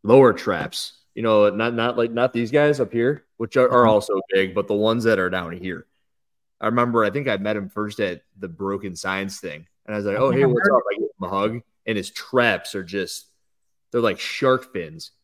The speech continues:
Speaker 1: They're huge.
Speaker 2: I've never heard of lower traps.
Speaker 1: Just like, you know, there's, here, can you, should I pull up an anatomy chart?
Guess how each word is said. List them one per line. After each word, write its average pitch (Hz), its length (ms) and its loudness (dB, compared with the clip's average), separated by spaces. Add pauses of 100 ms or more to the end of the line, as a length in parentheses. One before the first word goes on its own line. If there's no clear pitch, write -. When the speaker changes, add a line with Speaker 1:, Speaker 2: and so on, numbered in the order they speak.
(340)
Speaker 1:
They're 107 80 -12
huge. 98 520 -6 (560)
Speaker 2:
I've 156 160 2
never 196 280 4
heard 208 220 6
of 185 80 0
lower 127 300 6
traps. - 580 -4 (1080)
Speaker 1:
Just 127 160 -6
like, 127 180 0
you 139 160 -8
know, 107 280 0
there's, 104 280 -4
here, 110 360 -4
can 117 120 -4
you, 113 220 -8 (120)
should 120 100 -8
I 110 60 2
pull 110 160 2
up 101 80 0
an 107 80 0
anatomy 92 420 -4
chart? 123 380 0